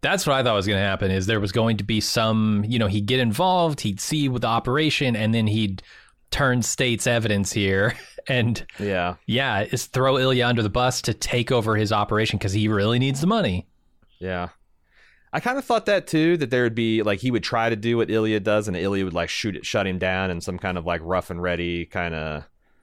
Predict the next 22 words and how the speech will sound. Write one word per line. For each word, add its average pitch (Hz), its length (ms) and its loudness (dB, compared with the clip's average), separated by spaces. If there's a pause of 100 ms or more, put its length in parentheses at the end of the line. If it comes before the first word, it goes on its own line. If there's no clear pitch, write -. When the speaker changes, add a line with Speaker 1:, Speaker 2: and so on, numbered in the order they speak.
(140)
Speaker 2:
you 92 100 -8
know, 87 140 -2
black 92 300 -2
market 104 340 0
Speaker 1:
Mm-hmm. 101 80 -4
Speaker 2:
kinda 85 160 -4
way. 90 440 -2 (640)
Um, 76 680 -6 (400)
Speaker 1:
Which 135 140 -4
I'm 156 140 -2
Speaker 2:
but 196 60 2
Speaker 1:
glad 220 140 2
that 151 140 2
didn't 139 160 0
Speaker 2:
I 135 40 2
Speaker 1:
happen 143 320 0
'cause 127 200 -2
I, 117 300 0
I 123 100 0
like 123 280 0
Miles. 120 720 2 (200)
I, 139 100 -4